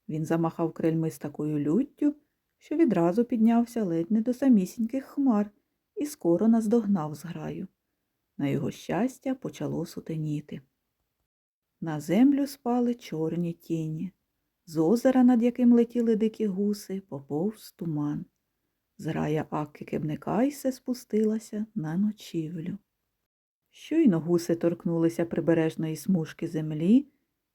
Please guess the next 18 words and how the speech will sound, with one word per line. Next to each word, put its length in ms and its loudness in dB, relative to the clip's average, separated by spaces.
як 180 -8
одразу 520 0
ж 120 -12
полізли 500 -2
у 140 -8
воду. 540 -4
На 120 -4
березі 560 2
залишилися 880 0
гусак 440 -6
Мартін 640 2
і 120 0
Нільс. 640 -2
Як 180 -6
із 120 -6
скрижаної 640 2
гірки, 560 -2
Нільс 600 0